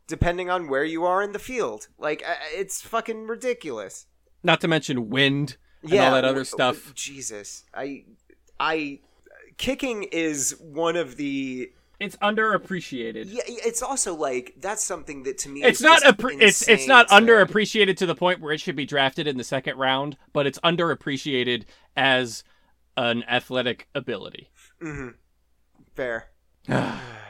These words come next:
Speaker 2: Roberto.
Speaker 1: I'm, I'm hoping, I'm really hoping he has a, he has a renaissance year, and I think he will.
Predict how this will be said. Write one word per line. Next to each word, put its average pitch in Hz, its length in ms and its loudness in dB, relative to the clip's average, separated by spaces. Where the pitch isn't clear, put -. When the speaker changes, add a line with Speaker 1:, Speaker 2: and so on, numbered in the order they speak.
Speaker 2:
Roberto. 127 720 -4
Speaker 1:
I'm, 165 180 2
I'm 170 180 0
hoping, 170 260 2
I'm 151 180 -2
really 131 260 -2
hoping 117 320 -8
he 113 120 -14
has 110 300 -14
a, 101 340 -14
he 110 120 -14
has 107 180 -10
a 107 60 -14
renaissance 101 580 -14
year, 92 220 -14
and 90 120 -14
I 98 80 -16
think - 220 -20
he 95 120 -20
will. 67 280 -14